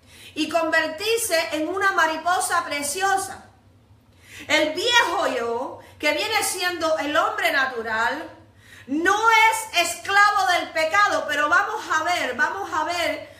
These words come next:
lo que dice la palabra. Mi nueva naturaleza responde, sí, mi nueva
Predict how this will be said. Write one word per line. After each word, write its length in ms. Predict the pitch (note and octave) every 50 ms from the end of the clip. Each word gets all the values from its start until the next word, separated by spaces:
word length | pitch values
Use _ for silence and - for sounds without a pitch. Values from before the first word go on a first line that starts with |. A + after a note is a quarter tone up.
| - -
lo 220 | - C#4 D4+ D4+ D4+
que 120 | D#4 D#4+
dice 340 | D#4+ F4+ G#4+ G#4+ - G4 E4+
la 160 | E4 D4+ C#4+
palabra. 640 | D4 C#4+ C#4+ E4+ E4+ E4 - A3+ G#3+ - - - - - _ _ _ - - _ _ _ _ - - _ _ _ _ _ _ _ _ _ _ - _ - - - -
Mi 220 | C4 E4+ F#4+ F#4+
nueva 560 | F#4+ G4 G#4 A4+ A#4 A#4 A#4+ A#4+ A#4+ A4+ G#4
naturaleza 1080 | F#4+ F#4+ F4+ E4+ E4 D#4+ D#4 F4+ G4 G4 F#4+ F#4 - - C4+ B3+ C4 C4+ C#4+ D#4+ - - - - - - _ - _ _ _ _ _ - _ _ - - _ _ _ _
responde, 1300 | - - E4+ E4+ E4+ E4+ - - - - A4 A4 A4+ A4+ F4 D4 C4+ C4 C4 C4 C4+ C#4+ C#4+ - - - - _ _ _ _ _ _ _ - - _ - -
sí, 540 | - - F#4+ F4+ - - - - - _ - _ _ _ _
mi 240 | A#3+ D4 F4+ F#4+ F#4
nueva 260 | F#4+ G#4+ A4+ A#4